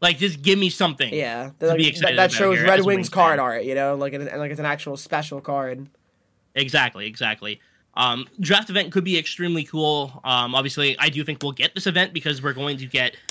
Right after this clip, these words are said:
Speaker 1: hypothetically, um, the draft is on Thursday.
Speaker 2: Yeah.
Speaker 1: What we could do is the draft is on Thursday. Friday, five o'clock, they release all the draft cards.
Speaker 2: Right. That's, that, that's actually good. That's a very good point. That'd be cool.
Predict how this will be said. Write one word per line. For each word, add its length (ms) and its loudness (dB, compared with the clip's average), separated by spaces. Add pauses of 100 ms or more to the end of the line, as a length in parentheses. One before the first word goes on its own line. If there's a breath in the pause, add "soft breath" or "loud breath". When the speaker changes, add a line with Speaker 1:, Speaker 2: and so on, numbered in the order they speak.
(120)
Speaker 1:
hypothetically, 680 0 (400)
um, 400 2 (480)
the 220 0
draft 260 2
is 80 -10
on 140 -2
Thursday. 440 0 (160)
Speaker 2:
Yeah. 360 2 (340)
Speaker 1:
What 200 4
we 80 2
could 200 4
do 220 2
is 380 0 (340)
the 80 -8
draft 260 0
is 80 -6
on 100 -4
Thursday. 500 0
Friday, 300 2
five 220 2
o'clock, 260 2
they 100 -6
release 280 -8
all 60 -6
the 60 -12
draft 240 -4
cards. 220 -8
Speaker 2:
Right. 460 4
That's, 400 2
that, 220 4
that's 200 4
actually 320 0
good. 340 0
That's 140 -6
a 80 -6
very 260 -2
good 140 -6
point. 460 -6
That'd 160 -4
be 60 -6
cool. 420 -6